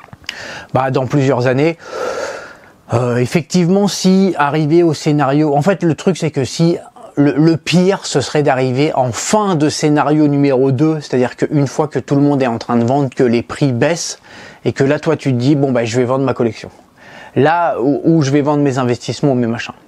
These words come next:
Ça, c'est le pire. Le jour où on arrive au scénario numéro deux, t'auras probablement des opportunités d'achat. Moi, je vais aussi être là pour, euh, checker, euh, sur pas mal de trucs et, euh, récupérer dès que possible des objets ou des cartes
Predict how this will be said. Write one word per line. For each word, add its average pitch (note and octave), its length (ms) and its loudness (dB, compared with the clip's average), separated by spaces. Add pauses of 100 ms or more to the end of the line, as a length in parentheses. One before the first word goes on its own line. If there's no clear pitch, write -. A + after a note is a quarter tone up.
(180)
Ça, F3+ 200 -2
c'est E3 140 -4
le C#3 120 0
pire. - 220 -8 (240)
Le E3 220 4
jour F#3+ 140 4
où F#3+ 100 4
on F3 140 0
arrive D3+ 240 2
au D#3 80 2
scénario C3+ 400 0
numéro B2+ 360 0
deux, C3+ 240 2
t'auras A#2+ 320 0
probablement D3 680 0
des B2 240 0
opportunités B2 640 -2
d'achat. A#2 280 0
Moi, A#2+ 180 0
je G2+ 100 -6
vais A2+ 200 -2
aussi C3 300 0
être B2 160 -2
là B2+ 140 -2
pour, B2 380 0
euh, A2 80 -2
checker, - 500 -2 (420)
euh, G#2 160 -2
sur - 280 -2
pas B2 120 -4
mal A#2+ 220 -2
de A#2+ 80 -2
trucs - 400 -6
et, A2 220 -2
euh, G#2+ 180 -4
récupérer D3 800 0
dès C3+ 180 0
que - 60 -14
possible A#2+ 560 -2
des A#2 240 -2
objets A#2+ 460 2
ou A2+ 180 0
des A2 180 0
cartes - 400 -6